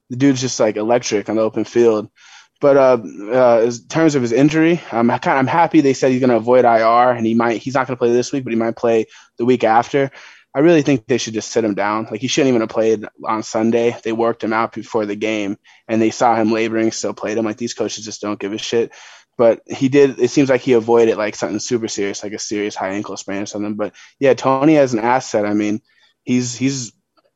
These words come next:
I don't know where, like, you would rank him in dynasty wide receivers, but he has to be a top twenty-four dynasty wide receiver,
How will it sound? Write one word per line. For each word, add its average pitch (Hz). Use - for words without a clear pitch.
I 139
don't 165
know 165
where, 151
like, 123
you 131
would 123
rank 131
him 131
in 120
dynasty 127
wide 120
receivers, 127
but 113
he 117
has 123
to 117
be 110
a 104
top 104
twenty-four 101
dynasty 98
wide 92
receiver, 98